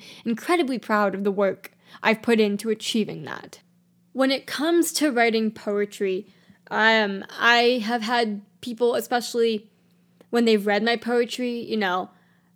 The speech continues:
ask me about it and go, "Well, what is it about? What are you thinking when you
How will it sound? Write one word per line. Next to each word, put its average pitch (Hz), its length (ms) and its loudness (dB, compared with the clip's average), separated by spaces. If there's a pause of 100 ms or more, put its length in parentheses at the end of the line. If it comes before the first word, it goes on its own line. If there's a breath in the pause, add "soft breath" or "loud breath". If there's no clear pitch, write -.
ask 240 340 4
me 240 160 4
about 208 240 4
it 214 40 -2
and 226 100 0
go, 220 100 4
"Well, 226 180 4
what 220 300 2
is 240 140 2
it 240 80 4
about? 185 320 -2
What 220 420 2
are 240 40 4
you 220 520 -2
thinking 233 640 -4
when 208 140 0
you 185 280 -6